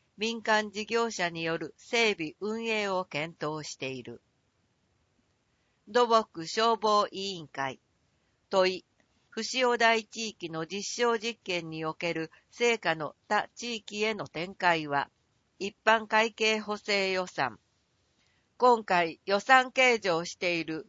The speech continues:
福祉予代公共交通確保協議会への負担金は、現在、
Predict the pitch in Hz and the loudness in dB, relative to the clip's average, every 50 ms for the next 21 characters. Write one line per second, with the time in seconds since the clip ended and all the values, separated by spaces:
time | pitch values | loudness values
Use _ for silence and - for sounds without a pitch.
0 | _ _ 190 208 - - 240 240 233 226 214 214 180 170 170 165 - - 220 220 | _ _ -10 -8 -6 -2 0 0 2 2 2 4 2 2 2 -2 -4 -2 -2 -2
1 | 233 226 - 220 220 208 202 - - 214 214 220 214 - 214 214 214 208 - 208 | -2 -2 -2 0 0 0 0 0 0 0 0 -2 -4 -4 -4 -2 -2 -2 -2 -2
2 | 208 208 - 196 170 170 156 151 - - 196 202 208 208 196 202 202 - - 170 | -2 -2 -4 -8 -6 -4 -4 -4 -4 -4 -2 0 0 0 -2 -6 -8 -4 -2 0
3 | 165 165 160 156 165 170 151 135 135 151 - - 208 208 208 208 202 - 190 185 | 0 0 0 -2 -4 -4 -4 -6 -10 -12 -2 0 2 2 2 0 -4 -8 -10 -8
4 | 175 170 165 160 156 160 165 - _ _ _ _ _ _ _ _ 196 226 233 226 | -8 -8 -4 -2 -2 -2 -2 -4 _ _ _ _ _ _ _ _ 0 0 0 0
5 | 220 202 185 175 160 156 151 | 0 0 2 2 2 2 -2